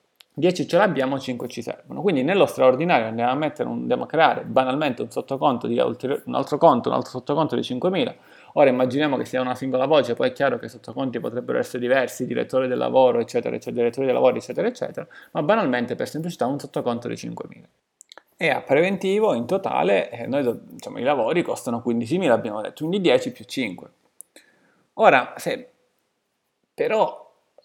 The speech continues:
come a consuntivo ci aspettiamo di spendere circa quindicimila, a preventivo vogliamo chiedere quindicimila, andremo a chiedere delle rate appunto di quindicimila, ma in effetti diecimila ce le abbiamo già. Quindi noi vogliamo chie-, vogliamo fare dei lavori di quindicimila, ma effettivamente vogliamo chiedere ai condomini solo cinquemila.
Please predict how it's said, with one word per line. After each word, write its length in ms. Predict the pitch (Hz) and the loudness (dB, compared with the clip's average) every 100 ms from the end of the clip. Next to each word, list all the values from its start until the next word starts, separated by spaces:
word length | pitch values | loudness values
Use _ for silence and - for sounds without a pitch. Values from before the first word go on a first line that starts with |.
| - | -2
come 280 | 160 - - | -2 -2 -10
a 120 | 131 | -8
consuntivo 500 | 147 131 131 160 127 | -6 -4 -2 0 0
ci 80 | 123 | -4
aspettiamo 340 | - 117 147 | -8 -2 -2
di 60 | 127 | 0
spendere 340 | 139 139 123 | 0 2 0
circa 360 | 143 160 - 120 | 0 -6 -4 -4
quindicimila, 760 | 135 127 139 160 120 120 - | -4 -4 -4 -4 -2 -4 -6
a 120 | 131 | -10
preventivo 440 | 127 127 135 151 147 | -8 -8 -4 -2 0
vogliamo 300 | 120 127 127 | 0 -2 -4
chiedere 400 | 160 151 120 123 | -2 -2 -2 -6
quindicimila, 800 | 147 175 196 139 - - - - _ _ | -6 -6 -4 -6 -2 -2 -4 -12 _ _
andremo 340 | - 143 175 156 | -10 -4 -4 -4
a 60 | |
chiedere 280 | - 175 131 | 2 4 4
delle 260 | 120 135 180 | 4 4 4
rate 300 | 139 139 135 | 4 2 -2
appunto 360 | 117 151 131 123 | -6 -4 -4 -4
di 120 | 117 | -6
quindicimila, 500 | 135 185 180 139 139 | -4 -4 -2 0 2
ma 120 | 147 | 2
in 80 | 175 | 0
effetti 380 | 180 165 160 143 | 0 -2 -2 -4
diecimila 420 | 120 120 127 123 | -4 -4 -4 -4
ce 140 | - | -4
le 60 | 117 | -6
abbiamo 300 | 113 120 123 | -4 -6 -4
già. 280 | 135 127 - - | 0 -2 -4 -8
Quindi 180 | 185 165 | -2 2
noi 160 | 196 139 | 4 4
vogliamo 460 | 131 151 165 190 | 4 2 0 0
chie-, 180 | 170 123 | 0 2
vogliamo 280 | 123 120 117 | 2 0 2
fare 200 | 165 208 | 4 4
dei 100 | 151 | 4
lavori 280 | 120 135 135 | 2 2 2
di 120 | 120 | 0
quindicimila, 600 | 120 117 113 113 - 117 | -2 -4 -4 -10 -10 -4
ma 120 | 131 | -2
effettivamente 540 | 139 185 - 123 147 165 | 0 0 0 -2 0 0
vogliamo 300 | 123 110 117 | 0 -6 0
chiedere 260 | 139 120 | 2 4
ai 60 | 127 | 2
condomini 360 | 202 117 113 | 0 0 -2
solo 220 | 113 110 110 | -6 -6 -8
cinquemila. 540 | 117 113 147 139 | -12 -14 -16 -20